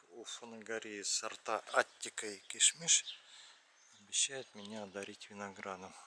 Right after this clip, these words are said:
Он че, мощный какой-то он виноград, конечно.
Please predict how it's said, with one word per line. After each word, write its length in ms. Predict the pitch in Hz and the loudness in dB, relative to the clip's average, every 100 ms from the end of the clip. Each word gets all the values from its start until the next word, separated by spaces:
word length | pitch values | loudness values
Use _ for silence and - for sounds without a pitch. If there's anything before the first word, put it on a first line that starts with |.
| - | -14
Он 120 | 120 | -4
че, 180 | - 113 | -2 0
мощный 460 | 110 113 - - - | -2 2 4 2 -6
какой-то 480 | - - 110 - 113 | -16 -16 -20 -18 -18
он 120 | 104 - _ _ - _ _ _ _ _ | -20 -20 _ _ -20 _ _ _ _ _
виноград, 500 | 202 202 - 147 - | -20 -20 -16 -16 -14
конечно. 540 | - 143 123 - - | -18 -14 -8 -8 -10